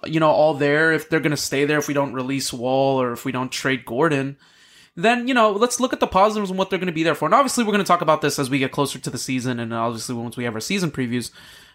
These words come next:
But to look at the positives of having them on the court is, it's obviously good to have this good veteran presence to help these young guys. So it's not just reckless. So they're not playing it up, like, drumming it up like the Sacramento Kings, where it's just eternal abyss of, like, young players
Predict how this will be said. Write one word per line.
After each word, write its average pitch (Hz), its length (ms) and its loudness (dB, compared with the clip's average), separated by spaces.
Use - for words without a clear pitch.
But 156 140 0
to 175 60 0
look 214 120 4
at - 60 2
the - 60 -6
positives 165 400 2
of 131 80 -4
having 147 300 2
them 127 180 0
on 123 140 -4
the 117 60 -10
court 190 340 -4
is, 139 180 -6
it's - 120 -2
obviously 226 300 2
good 151 200 0
to 202 60 4
have 170 160 4
this 139 160 -4
good 135 180 -2
veteran 139 360 0
presence 143 420 -4
to 139 80 -4
help 127 220 -4
these 131 180 -6
young 117 200 -6
guys. 95 320 -10
So 175 160 2
it's - 140 0
not 170 200 2
just - 300 -4
reckless. 165 320 2
So 202 80 4
they're 202 140 4
not 202 300 2
playing 180 280 0
it 170 80 0
up, 165 160 4
like, 147 180 2
drumming 156 240 0
it 151 40 2
up 147 140 2
like 139 160 0
the 135 80 -6
Sacramento 135 420 -2
Kings, 127 420 -2
where 120 140 0
it's - 140 -4
just - 220 -2
eternal 151 600 2
abyss 127 400 0
of, 117 140 -2
like, 117 200 0
young 120 360 -2
players 117 420 -2